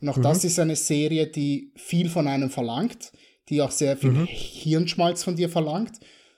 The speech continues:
Speaker 1: und wo ich mir, obwohl die zwischen fünfzig und sechzig Minuten unter Anführungsstrichen nur geht, also so die typische H B O,
Speaker 2: Ja.
Speaker 1: ähm, Episoden,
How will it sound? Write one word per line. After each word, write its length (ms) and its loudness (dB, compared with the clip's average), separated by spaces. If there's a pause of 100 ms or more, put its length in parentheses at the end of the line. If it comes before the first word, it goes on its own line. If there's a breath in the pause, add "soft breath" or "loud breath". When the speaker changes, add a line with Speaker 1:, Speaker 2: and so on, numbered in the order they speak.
(160 soft breath)
Speaker 1:
und 200 -8
wo 140 2
ich 160 -4
mir, 300 2
obwohl 480 -2
die 240 -2
zwischen 640 -2 (800)
fünfzig 420 0
und 100 -2
sechzig 340 -4
Minuten 460 -2
unter 200 -6
Anführungsstrichen 800 -6
nur 300 2
geht, 300 -6
also 180 -10
so 180 -8
die 140 -12
typische 440 -4
H 360 -4
B 160 -8
O, 380 -2 (460 soft breath)
Speaker 2:
Ja. 300 2
Speaker 1:
ähm, 500 -2 (400)
Episoden, 1120 -2